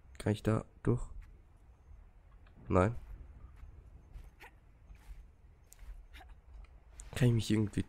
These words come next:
ducken oder so? Ah. Dafür kann ich da jetzt lang, oder? Nein, kann ich nicht. Doch, kann ich. Bitte. Bitte, darf ich da lang? Bitte. Hallo?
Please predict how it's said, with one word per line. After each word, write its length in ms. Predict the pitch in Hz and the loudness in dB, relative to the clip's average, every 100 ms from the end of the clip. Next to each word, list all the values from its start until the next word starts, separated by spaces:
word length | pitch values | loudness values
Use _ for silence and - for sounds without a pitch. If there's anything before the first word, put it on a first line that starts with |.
| - | 2
ducken 440 | - - 131 131 | 2 4 2 4
oder 160 | 131 127 | 2 2
so? 160 | 127 - | 0 10
Ah. 320 | 139 - - - - - - - - | 10 10 2 -16 -18 -20 -20 -20 -8
Dafür 220 | - - | 2 4
kann 120 | 107 104 | 6 4
ich 80 | |
da 140 | 104 113 | 8 8
jetzt 180 | 98 - | 6 4
lang, 240 | 85 160 | 2 6
oder? 180 | 101 147 - - - - - - - _ - - - - - - 277 - - - - - - - - - - - - - - - - - | 6 6 -2 -18 -20 -20 -20 -20 -20 _ -20 -20 -18 -14 -14 -16 -18 -18 -18 -12 -12 -12 -16 -16 -16 -16 -18 -16 -16 -16 -18 -20 -18 -4
Nein, 240 | - 101 127 - - | 6 8 6 -4 -2
kann 140 | - | 2
ich 80 | 98 | 4
nicht. 300 | 110 - - - - - - - - - | 2 0 -6 -8 -10 -18 -20 -20 -18 -4
Doch, 240 | 87 - | -2 -2
kann 160 | - 92 | -2 -2
ich. 180 | - - | -2 -8
Bitte. 260 | - 127 123 - - - - - - - - - - - | 0 0 0 -6 -14 -18 -18 -18 -20 -20 -20 -20 -20 -10
Bitte, 220 | - 135 | 0 4
darf 180 | 110 98 | 6 6
ich 80 | - | 6
da 80 | |
lang? 240 | 104 95 123 - - - - - - - - - - - - - _ - | 4 4 2 -8 -12 -12 -14 -18 -18 -18 -20 -20 -20 -20 -20 -20 _ -8
Bitte. 560 | 117 - - - 123 - - - - - - - - - | -8 -8 -8 0 0 0 -8 -18 -18 -16 -16 -16 -16 -10
Hallo? 240 | - 95 | 2 2